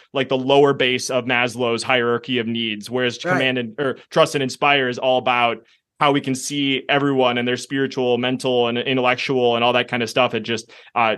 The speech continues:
Speaker 1: completely shifts the paradigm for the way that you lead people. So, so much in there. <laughs> It was so good.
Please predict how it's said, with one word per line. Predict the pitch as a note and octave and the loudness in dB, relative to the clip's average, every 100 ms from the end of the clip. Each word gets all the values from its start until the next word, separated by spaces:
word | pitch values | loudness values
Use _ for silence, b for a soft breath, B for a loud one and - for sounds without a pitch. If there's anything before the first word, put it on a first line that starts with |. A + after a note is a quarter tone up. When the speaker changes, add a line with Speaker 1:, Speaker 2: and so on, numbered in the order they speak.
| - | -2
Speaker 1:
completely | C#3 C#3 C#3+ B2 | -2 -2 -2 -2
shifts | - C3 | 0 0
the | - | -2
paradigm | B2 B2+ B2+ A2+ A2 | 0 2 2 2 0
for | A#2 | -2
the | |
way | A2+ A#2+ A#2 | 2 2 2
that | A2+ | 0
you | A#2 | -4
lead | A#2 A2 | -4 -4
people. | A#2+ A#2 G#2 | -6 -6 -6
So, | G#2 A#2 G#2+ G#2+ B B | -4 -2 -4 -6 B B
so | - - F3+ | -6 4 4
much | E3 D3 - | 6 4 2
in | B2+ | 0
there. | G#2+ G#2 | 0 2
<laughs> | G3+ | 4
It | |
was | D3+ - | 4 4
so | C3+ | 2
good. | B2+ G#2+ | 2 0